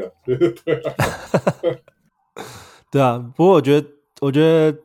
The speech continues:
Speaker 2: 这边还蛮，蛮有趣的啊，就是刚好这，这一周我很想，就是有注意到他们这两兄弟的那个表现，所以很想推，推这两个做 hot wire pickup。那，嗯，另外一个，最后一个我想要推荐的是，呃，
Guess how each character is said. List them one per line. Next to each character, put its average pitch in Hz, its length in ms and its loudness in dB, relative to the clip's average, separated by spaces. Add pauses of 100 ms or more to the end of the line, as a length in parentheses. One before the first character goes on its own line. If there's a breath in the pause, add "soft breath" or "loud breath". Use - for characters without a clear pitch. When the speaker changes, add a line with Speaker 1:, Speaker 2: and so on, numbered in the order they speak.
Speaker 2:
这 - 160 -6
边 165 120 2
还 143 100 2
蛮， 120 480 -4
蛮 139 200 0
有 123 100 0
趣 131 200 -2
的 104 140 -4
啊， 90 120 -6
就 - 160 -6
是 127 140 -2
刚 131 180 0
好 107 320 0 (720 soft breath)
这， 147 200 2
这 143 240 -2
一 143 80 2
周 139 220 4
我 117 80 4
很 113 120 0
想， 110 280 -4
就 123 120 -6
是 123 100 -2
有 113 100 0
注 151 160 4
意 151 60 6
到 139 120 4
他 135 140 2
们 127 80 -4
这 131 100 -2
两 113 140 -2
兄 113 160 -4
弟 117 120 -2
的 104 260 -6
那 107 120 -12
个 104 140 -8
表 92 200 -8
现， 107 220 -8
所 110 160 -8
以 101 40 -6
很 101 100 -8
想 98 220 -10
推， 101 260 -8 (200)
推 110 180 -4
这 113 120 -8
两 98 140 -8
个 95 80 -14
做 101 240 -6
hot 104 180 -8
wire 104 160 -6
pickup。 92 440 -12 (880)
那， 147 400 0 (200)
嗯， 127 600 -2 (380)
另 185 160 0
外 175 140 4
一 135 60 0
个， 131 80 -2
最 170 120 2
后 160 120 4
一 - 20 -2
个 123 80 -2
我 107 80 2
想 107 180 -4
要 113 80 -2
推 113 200 0
荐 117 180 -4
的 104 160 -6
是， 104 540 -6
呃， 98 180 -12